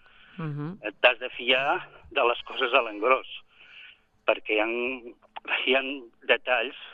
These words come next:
Speaker 2: com el que ja va, va passar l'altra vegada, com és el, el, a l'estudi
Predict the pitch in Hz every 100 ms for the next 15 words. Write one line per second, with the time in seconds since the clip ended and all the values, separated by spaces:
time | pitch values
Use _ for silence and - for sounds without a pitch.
0 | - _ - 107 104 98 95 - 101 107
1 | 104 104 104 101 107 - 127 107 107 98
2 | 101 - 101 117 123 170 - - - -
3 | - 117 117 113 123 123 - 127 113 101
4 | 92 - _ _ 131 120 120 - 135 120